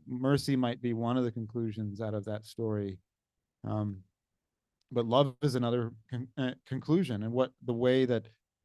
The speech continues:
we, we have to possibly reframe how we love, um, in,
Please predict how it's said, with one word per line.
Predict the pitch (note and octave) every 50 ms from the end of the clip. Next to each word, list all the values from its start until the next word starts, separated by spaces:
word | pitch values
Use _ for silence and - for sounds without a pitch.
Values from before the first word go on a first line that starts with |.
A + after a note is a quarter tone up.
| _ _ _ _ -
we, | A#2 B2 C3 B2 -
we | - B2+ B2+ A#2+ A#2+ A#2 A2+ A#2 A2 A2 _ _ _ _ _ _ -
have | G#2+ B2 C3+ B2
to | - C3+ B2 A#2+ - - - - - - _ _ _ _ _ -
possibly | C3+ C3+ B2 - C#3+ B2 B2 A#2+ A2
reframe | A2 B2+ C3 A#2 - - B2+ B2 B2+ C3 A#2+ A2
how | G#2 A#2+ A#2+
we | A#2+ A#2 A#2 A2+
love, | A2+ A#2+ B2+ B2+ A#2+ A2 F#2+ G2 G#2+ _ _ _ _ _ _ _ _ _ _ _ _ -
um, | G#2+ G#2 G#2 G2+ G2+ G2+ G2 G#2+ - _ _ _ _ -
in, | A#2+ A#2 A#2 A2+ A2